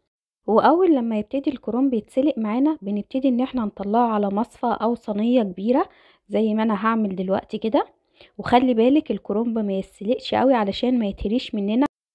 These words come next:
علشان لما نيجي نحشي الكرنب ونيجي نسويه ما يبقاش مهري قوي ويفك مننا والرز يخرج.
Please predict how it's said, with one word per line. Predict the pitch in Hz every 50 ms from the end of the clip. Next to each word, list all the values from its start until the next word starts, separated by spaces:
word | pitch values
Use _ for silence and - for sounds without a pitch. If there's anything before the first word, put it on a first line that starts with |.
| _ -
علشان | 196 202 196 - - 277 294 311
لما | 294 262 214 202
نيجي | 220 220 254 240 240 233
نحشي | 226 254 - - -
الكرنب | 262 220 - - 208 220 226 240 220 196
ونيجي | 214 202 208 226 233 254 247 294
نسويه | 277 262 - - 214 190 180 208 269 359 370 - - - - - _
ما | 190 196 202
يبقاش | 202 202 - - 247 269 - -
مهري | 262 277 262 247 226 220 -
قوي | 233 277 302 285
ويفك | 240 220 214 - - 285 277 - -
مننا | 254 220 220 208 208 226 254 269 262
والرز | 240 220 208 220 262 262 220 - 226
يخرج. | 202 185 - - - -